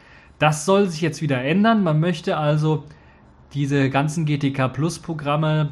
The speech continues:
intelligenter gestalten, so dass sie zum Beispiel unter klassischeren, äh, Fensterumgebungen wie X F E, X F E M vier, also der X F C E Fenstermanager oder halt eben auch Cinnamon und, äh, weiteren oder auch K D E,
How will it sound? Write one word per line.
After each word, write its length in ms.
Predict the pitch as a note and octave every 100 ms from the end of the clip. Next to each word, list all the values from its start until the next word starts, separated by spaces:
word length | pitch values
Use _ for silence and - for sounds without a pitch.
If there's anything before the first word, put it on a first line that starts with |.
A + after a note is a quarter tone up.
| - - - - - -
intelligenter 640 | - D3+ C#3 B2+ C3 D#3 G3+
gestalten, 720 | G3+ - E3 F3 F#3 G3 F3
so 160 | C#3+
dass 160 | E3 D3
sie 100 | D3+
zum 160 | - C#3
Beispiel 360 | C3+ C3+ C#3+
unter 380 | C#3 D3+ D3+ C3+
klassischeren, 760 | - C#3+ C#3 D#3 D3+ C3+ C3+ C3 - - -
äh, 200 | B2 A#2
Fensterumgebungen 1160 | - C3+ C3+ C#3 C#3 B2+ B2+ B2+ B2 B2 B2 A#2
wie 220 | A#2+ C3
X 160 | B2+
F 180 | A#2+ A2
E, 160 | B2+ B2+ -
X 340 | C#3 - -
F 220 | - B2+ C3
E 60 |
M 120 | A#2+
vier, 300 | A2+ - D3+
also 160 | A#2+ A#2
der 140 | A#2
X 140 | C3 -
F 140 | B2
C 200 | - C3
E 40 | C3+
Fenstermanager 840 | C3+ C3 C3+ B2+ B2 A#2+ B2 A#2 - - - - - - - - -
oder 240 | D3 C#3 B2
halt 160 | B2
eben 320 | C3+ B2 B2
auch 320 | B2 A#2 A2 G#2+
Cinnamon 560 | - C#3+ C#3 C3+ C3+
und, 340 | B2 A2+ A2+ - - - - -
äh, 40 |
weiteren 760 | A#2 A2+ G#2+ A#2+ C3 C3+ C3 B2+ - - -
oder 180 | A#2+ A#2
auch 140 | A#2+
K 160 | - A2+
D 60 | A#2+
E, 400 | C#3+ D#3 D#3+